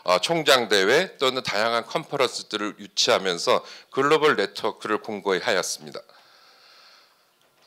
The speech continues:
어, 이렇게 공고히 완-, 어, 공고히 갖추-, 어, 갖춰나갔던 글로벌 네트워크는,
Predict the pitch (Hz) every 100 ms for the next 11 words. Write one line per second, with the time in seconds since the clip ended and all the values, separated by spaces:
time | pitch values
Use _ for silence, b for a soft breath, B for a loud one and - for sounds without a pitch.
0 | - 80 80 80 143 196 202 214 151 156
1 | 170 175 139 - 120 135 110 110 - 139
2 | 147 160 151 156 - - - 147 - 98
3 | 95 - - 151 139 127 117 - 117 120
4 | 123 120 120 98 92 - 101 - 107 127
5 | 92